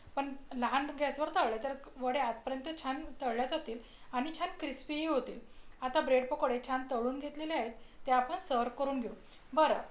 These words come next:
पण तुम्ही जर माझ्या चॅनलला आतापर्यंत सबस्क्राईब केलं नसेल तर सबस्क्राईब करा, लाईक करा, शेअर करा आणि कमेंट करून कळवा तुम्हाला रेसिपी कशी वाटली. आणि हो, तुमच्या कमेंटची मी आतुरतेने वाट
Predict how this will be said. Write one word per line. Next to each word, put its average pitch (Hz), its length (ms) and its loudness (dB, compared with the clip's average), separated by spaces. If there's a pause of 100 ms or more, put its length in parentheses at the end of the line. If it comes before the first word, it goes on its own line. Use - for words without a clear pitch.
(100)
पण 269 120 0
तुम्ही 269 260 -2
जर 311 160 0
माझ्या 277 260 6
चॅनलला 294 300 -2
आतापर्यंत 269 420 -2
सबस्क्राईब 277 560 -4
केलं 294 220 -4
नसेल 294 260 -8
तर 262 60 -4
सबस्क्राईब 254 460 -4
करा, 214 240 -6 (360)
लाईक 247 300 4
करा, 226 220 0
शेअर 247 280 0
करा 247 220 -2
आणि 240 140 -2
कमेंट 240 380 -2
करून 277 200 -4
कळवा 311 260 -2 (320)
तुम्हाला 269 240 4
रेसिपी 262 380 2
कशी 294 300 -2
वाटली. 208 300 -4 (380)
आणि 285 200 2
हो, 262 260 2
तुमच्या 269 360 0
कमेंटची 269 400 0
मी 294 120 -2
आतुरतेने 269 480 -2
वाट 240 220 -2